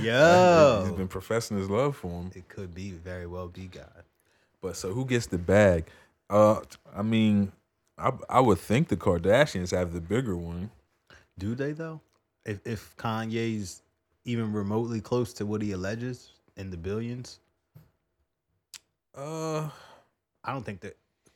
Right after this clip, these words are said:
Speaker 1: Kim Kardashian's not worth a billion dollars because
Speaker 2: Kardash-, Kim,
Speaker 1: Kylie,
Speaker 2: Kim alone,
Speaker 1: Kylie's
Speaker 2: no.
Speaker 1: the richest, the richest one.
Speaker 2: Yeah, Kim alone, no.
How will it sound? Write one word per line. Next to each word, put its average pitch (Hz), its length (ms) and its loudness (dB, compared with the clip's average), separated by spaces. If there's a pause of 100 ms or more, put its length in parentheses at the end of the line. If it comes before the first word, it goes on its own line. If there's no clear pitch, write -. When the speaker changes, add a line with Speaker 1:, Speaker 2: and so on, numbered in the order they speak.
(140)
Speaker 1:
Kim 139 160 -8
Kardashian's 98 540 -8
not 82 140 -12
worth 82 160 -16
a 80 40 -20
billion 82 260 -18
dollars 92 340 -10
because 110 320 2
Speaker 2:
Kardash-, 120 280 0
Kim, - 180 0
Speaker 1:
Kylie, 120 240 4
Speaker 2:
Kim 143 240 4
alone, 110 120 4
Speaker 1:
Kylie's 131 440 8
Speaker 2:
no. 113 160 4
Speaker 1:
the 98 60 4
richest, - 440 -2
the 98 80 -8
richest 98 420 -10
one. 85 160 -20
Speaker 2:
Yeah, 98 240 -4
Kim 127 280 -8
alone, 110 520 -4
no. 85 300 -6